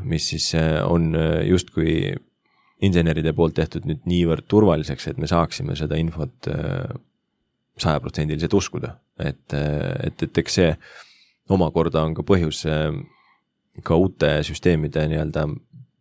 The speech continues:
pealetoomiseks, et noh, et, et laiendada seda mõtet, et, et, et,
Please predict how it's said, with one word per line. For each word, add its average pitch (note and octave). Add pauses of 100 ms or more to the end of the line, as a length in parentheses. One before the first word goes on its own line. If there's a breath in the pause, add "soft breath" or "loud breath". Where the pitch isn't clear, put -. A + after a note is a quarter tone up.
pealetoomiseks, D#2
et F2
noh, F2+
et, - (460 loud breath)
et F2 (100)
laiendada F2+
seda F#2
mõtet, F#2+
et, -
et, E2
et, F2